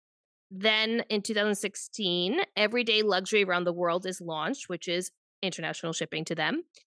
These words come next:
And now they're outside of North America. So they <laughs> really haven't been, they haven't been launched internationally. It's been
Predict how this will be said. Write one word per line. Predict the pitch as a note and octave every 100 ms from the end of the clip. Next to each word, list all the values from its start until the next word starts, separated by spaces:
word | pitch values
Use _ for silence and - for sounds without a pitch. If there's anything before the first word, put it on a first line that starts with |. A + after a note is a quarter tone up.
| _ _ F#3
And | F3 E3+
now | E3+ E3+
they're | F3 E3+ E3 E3 - _ -
outside | G#3+ - - F3 E3+ -
of | F3+
North | F3+ D#3+
America. | E3 D3 D3 - - - _
So | - F3+ D#3+ D#3+ - - _ _ -
they | A#3+ E4+
<laughs> | A#3
really | C#4 F4 F4
haven't | A3 C#4 D4+ C#4+
been, | B3 A#3 - G3+ A#3 G#3
they | B3
haven't | E4 E4
been | A#3 A#3
launched | G3+ A3+
internationally. | A#3 A#3+ F3+ E3 - D#4+ D#4+ C#4
It's | A#3 -
been | A3